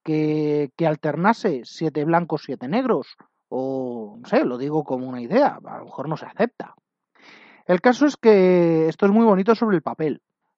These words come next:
pero es una mierda pinchar un palo cuando se lleva a la práctica. Los menús y las cartas, eh, suelen tener un tamaño bastante reducido, y si a eso se le añade una ristra de iconos o se le hacen peque-, eh, o se hacen pequeños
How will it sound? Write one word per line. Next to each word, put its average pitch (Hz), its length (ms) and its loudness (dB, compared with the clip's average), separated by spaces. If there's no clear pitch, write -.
pero 135 180 -8
es - 160 -8
una 180 640 0
mierda 202 680 0
pinchar 170 400 -2
un 165 220 -6
palo 214 280 4
cuando 143 240 -4
se 123 160 -12
lleva 139 180 -2
a 202 40 2
la 170 80 -2
práctica. - 480 -14
Los 165 240 4
menús 240 280 2
y 262 40 0
las 208 160 2
cartas, 247 520 2
eh, 156 360 -10
suelen 185 280 -2
tener 214 200 0
un 233 160 -2
tamaño 180 360 0
bastante 202 360 0
reducido, 127 520 -6
y 120 140 -8
si 156 100 -8
a 147 60 -2
eso 165 160 -6
se 175 80 -2
le 185 80 4
añade 202 260 2
una 131 180 -4
ristra 160 360 -4
de 170 80 0
iconos 170 500 0
o 226 60 -10
se - 120 -14
le 123 60 -4
hacen 160 240 -6
peque-, 165 480 -4
eh, 156 140 -10
o 131 160 -4
se - 100 -8
hacen 185 220 -4
pequeños 220 500 0